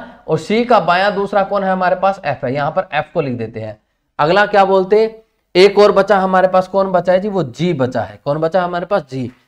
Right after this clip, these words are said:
तो बोलते जी और बी के बीच में कितने लोग बैठे हैं अगर घड़ी की दिशा की ओर गिना जाता है? बी के दिश-, घड़ी, घड़ी ऐसे घूमती है। अब देखो, चाहे ऐसे घुमाओ चाहे ऐसे घुमाओ, बनने वाले कितने उनके बीच? तीन ही बनेंगे। यानी कौन सा ऑप्शन बनेगा? बी ऑप्शन,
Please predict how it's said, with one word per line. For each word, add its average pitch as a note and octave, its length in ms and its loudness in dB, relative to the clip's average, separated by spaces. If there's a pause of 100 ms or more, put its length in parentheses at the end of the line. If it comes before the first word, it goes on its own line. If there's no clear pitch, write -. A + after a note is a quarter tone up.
(240)
तो F#3 120 4
बोलते F#3+ 380 4
जी E3+ 220 -4
और A3 160 6
बी G3+ 200 -2
के G#3 140 -2
बीच F#3+ 240 -6
में F#3 100 -4
कितने G#3+ 320 -4
लोग F#3+ 220 -2
बैठे F3 260 -4
हैं G#3 80 -2
अगर F3+ 240 -4
घड़ी D#3+ 280 -2
की F#3 120 -8
दिशा E3 320 0
की E3+ 140 -4
ओर D3 60 -4
गिना C3+ 220 -4
जाता B2+ 300 -4
है? F#3+ 280 -6
बी F3+ 220 -2
के F#3+ 140 -2
दिश-, D3+ 260 -8 (300)
घड़ी, E3+ 260 2 (320)
घड़ी G3 180 2
ऐसे G3+ 340 0
घूमती E3 380 0
है। A#2 180 -6 (200)
अब G#3+ 160 0
देखो, A3+ 240 0
चाहे A#3+ 180 -2
ऐसे G#3 380 -2
घुमाओ A3 360 2
चाहे A#3+ 220 -4
ऐसे F3 280 -2
घुमाओ, C3+ 380 -2 (260)
बनने G3 320 2
वाले A3 220 2
कितने G#3+ 240 -6
उनके G#3+ 260 -6
बीच? G#3+ 220 -8
तीन F#3+ 280 -4
ही F#3+ 80 -2
बनेंगे। C3+ 320 -6
यानी C#3 160 -6
कौन E3+ 160 -6
सा G3 140 -4
ऑप्शन G3 220 -6
बनेगा? G#3 440 -4 (220)
बी D#3+ 160 -2
ऑप्शन, C#3 340 -4